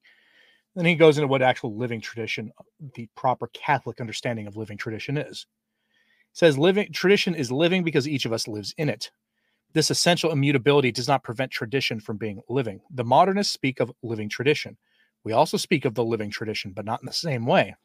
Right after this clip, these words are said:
as we are going to see. Here's what we understand by living tradition.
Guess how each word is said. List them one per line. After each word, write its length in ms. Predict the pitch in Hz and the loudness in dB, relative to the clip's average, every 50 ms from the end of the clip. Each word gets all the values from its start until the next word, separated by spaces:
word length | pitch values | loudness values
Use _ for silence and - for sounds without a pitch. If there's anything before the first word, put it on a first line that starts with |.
| _ _ _ _ _ _ _ _ _ - | _ _ _ _ _ _ _ _ _ -10
as 80 | 147 123 | -6 -2
we 100 | 120 127 | 0 0
are 60 | 120 107 | 0 0
going 200 | 107 107 101 98 | -2 -6 -12 -10
to 60 | - | -8
see. 320 | - - 190 143 - - - _ _ _ _ _ _ _ _ _ _ _ _ _ _ _ _ _ | -4 0 0 0 0 -2 -8 _ _ _ _ _ _ _ _ _ _ _ _ _ _ _ _ _
Here's 220 | - 190 226 190 | 4 6 6 8
what 140 | 196 175 160 | 6 4 4
we 160 | 135 151 156 | 6 6 6
understand 460 | 143 123 120 - - - 180 151 117 | 6 4 4 0 2 2 2 2 4
by 120 | 107 120 117 | 4 4 2
living 240 | 107 101 95 110 101 | 2 0 -6 -10 -10
tradition. 520 | - - 131 156 156 - - 117 123 - | -6 -2 0 0 0 0 -2 -8 -10 -16